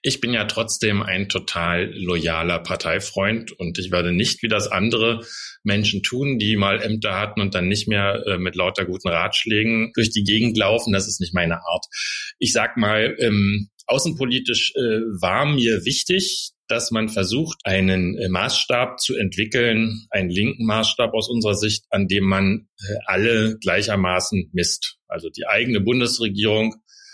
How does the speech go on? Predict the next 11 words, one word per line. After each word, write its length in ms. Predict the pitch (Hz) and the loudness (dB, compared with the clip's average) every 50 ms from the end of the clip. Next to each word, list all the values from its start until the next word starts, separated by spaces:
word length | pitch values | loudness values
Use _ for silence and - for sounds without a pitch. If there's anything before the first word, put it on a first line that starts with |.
| - _ - | -20 _ -10
das 120 | - - | -8 -4
Handeln 460 | 95 95 101 101 98 101 98 98 95 | -2 0 0 2 2 2 2 2 2
von 220 | 98 - 117 98 87 | 0 0 -2 0 2
Bündnispartnern, 1000 | 110 131 160 - 127 - - - 110 104 104 110 110 - 110 107 104 107 110 110 _ _ _ - - - - | 2 0 0 0 -2 -4 -2 0 0 2 2 0 0 0 0 0 2 0 -2 -4 _ _ _ -20 -16 -8 -4
aber 200 | 107 110 104 107 | -4 0 2 2
auch 180 | 107 107 - - | 0 0 0 -2
das 180 | 104 98 - | -2 -2 0
Handeln 380 | 101 101 101 98 98 98 98 98 | 0 0 2 2 2 2 0 0
von 220 | - - 98 101 | -2 -4 -4 -4
autoritären 680 | 98 95 90 - 95 90 90 87 - - 90 87 87 87 | -2 -4 -4 -4 -4 -4 -4 -4 -2 -2 0 0 0 0
Staaten. 360 | - - - 78 82 85 - | -2 -2 -2 -4 -4 -4 -8